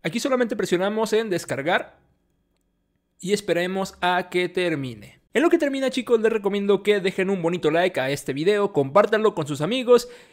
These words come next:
y suscríbanse, es completamente gratis. Aquí podrán encontrar tutoriales que les pueden ser de utilidad.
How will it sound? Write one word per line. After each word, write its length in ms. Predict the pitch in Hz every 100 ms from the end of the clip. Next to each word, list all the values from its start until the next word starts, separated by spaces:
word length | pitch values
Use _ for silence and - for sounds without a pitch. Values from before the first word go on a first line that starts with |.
| _
y 200 | 240 254
suscríbanse, 640 | 185 - 214 208 202 202 202
es 220 | 185 185
completamente 760 | - 139 131 147 143 135 131 139
gratis. 380 | 190 226 131 -
Aquí 240 | 131 185
podrán 300 | 180 175 165
encontrar 360 | 165 147 139 143
tutoriales 600 | 214 226 220 226 226 -
que 180 | - 277
les 160 | 254
pueden 340 | - 233 226 214
ser 180 | 170
de 60 | 147
utilidad. 540 | 147 160 240 220 -